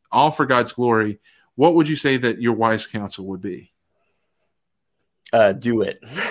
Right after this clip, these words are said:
Speaker 2: <laughs> Um, one, one of the, um, let me, one more side road. <laughs> So our church values, this is, we have three core values. We value people,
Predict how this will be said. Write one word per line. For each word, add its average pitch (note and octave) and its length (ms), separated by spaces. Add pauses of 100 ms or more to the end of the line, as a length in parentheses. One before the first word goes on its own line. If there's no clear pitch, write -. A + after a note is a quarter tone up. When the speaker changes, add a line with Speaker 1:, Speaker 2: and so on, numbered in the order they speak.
(300)
Speaker 2:
<laughs> D3+ 300 (1500)
Um, A#2+ 260
one, D3 240
one C3 160
of D3 220
the, A2+ 340
um, G2 400 (1500)
let G#2+ 80
me, G2+ 180 (460)
one A2 200
more G2+ 140
side F2+ 240
road. F2+ 240
<laughs> - 60
So - 480
our A#2 180
church G#2 380
values, G2+ 680
this G#2+ 160
is, A#2 120
we A#2+ 80
have A2+ 100
three A#2 160
core G2+ 160
values. D#2+ 400 (420)
We G#2+ 300
value G2+ 340
people, C#3+ 460